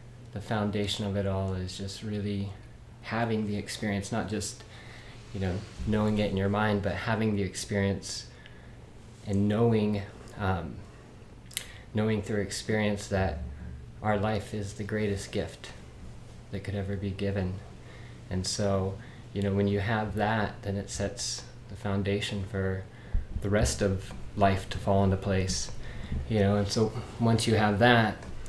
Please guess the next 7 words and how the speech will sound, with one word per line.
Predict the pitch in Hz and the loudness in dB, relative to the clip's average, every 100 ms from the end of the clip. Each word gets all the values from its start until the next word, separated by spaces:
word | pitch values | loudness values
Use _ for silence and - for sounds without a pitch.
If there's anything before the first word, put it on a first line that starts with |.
| - - - | -10 -10 2
typically | - 117 107 107 | 4 6 4 2
the | 104 | 4
next | 104 101 - - | 6 6 4 2
thing | 98 98 | 6 6
is | 98 98 - | 6 2 -2
to, | - 104 98 95 95 - - - - - | -2 2 4 4 2 -2 -10 -12 -14 -10
uh, | - - | -6 -6